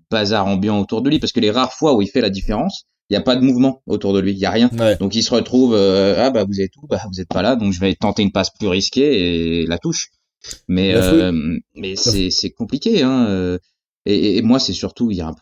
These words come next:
Speaker 1: il me commence à me gaver dans, dans l'attitude. Dans, il a pas, il a pas une réponse positive. Euh, il, le, le langage du corps n'est pas bon. Euh, ça,
Speaker 2: Ouais.
Speaker 1: il y a, il y a la fois où, euh, cette fois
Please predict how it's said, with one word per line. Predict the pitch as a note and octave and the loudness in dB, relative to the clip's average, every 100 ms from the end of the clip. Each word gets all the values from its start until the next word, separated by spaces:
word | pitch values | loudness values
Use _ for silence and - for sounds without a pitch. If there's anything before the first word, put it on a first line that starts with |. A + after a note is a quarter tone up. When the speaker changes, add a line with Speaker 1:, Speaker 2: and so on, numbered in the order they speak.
| D#2 | -10
Speaker 1:
il | E2+ F2 | -8 -8
me | E2+ | -8
commence | - G2 G#2+ - | -6 -6 -4 -4
à | |
me | D#2+ D#2+ | -6 -6
gaver | D2+ G2+ F#2+ G2+ | -2 -2 0 0
dans, | F#2+ E2 D#2 D2+ | 0 -2 -6 -8
dans | D2+ E2 | -8 -6
l'attitude. | E2 - - B2+ - - - | -4 -6 -6 -4 -4 -8 -16
Dans, | D#2+ D#2+ D#2+ D#2+ D#2+ | -10 -8 -6 -6 -6
il | D#2 D#2+ | -6 -6
a | E2+ | -4
pas, | - G#2+ | -2 0
il | G2 | 0
a | |
pas | F#2+ | 0
une | A2 | 0
réponse | G#2 G2 A#2 | -2 -2 -4
positive. | - A2+ A#2+ - C#3+ F#2 | -2 -2 -2 0 -2 0
Euh, | F2+ E2+ E2+ E2 | -2 -2 -2 -4
il, | E2+ F2 - _ _ _ _ | -4 -6 -8 _ _ _ _
le, | - F#2 F#2+ | -2 0 2
le | G2 | 4
langage | G2+ G#2+ A2+ | 2 2 0
du | G#2+ G#2 | 0 0
corps | B2 G#2+ | 2 2
n'est | G2+ | 0
pas | A#2 | 0
bon. | A2+ C3 C#3 C#3 C3+ A2+ | 2 2 2 2 2 2
Euh, | F2+ E2+ E2+ | 0 -2 -4
ça, | - F2 | -4 -4
Speaker 2:
Ouais. | - G#2 | -2 0
Speaker 1:
il | |
y | G2+ | 2
a, | |
il | F#2+ | 2
y | G#2+ | 2
a | |
la | A2+ A2+ | 0 -2
fois | - C#3+ C3 | 0 2 4
où, | G#2 F#2 | 2 0
euh, | D2+ C#2 _ | -2 -6 _
cette | - G2+ F2+ | -8 -8 -8
fois | - A#2+ A2 | -4 -2 -2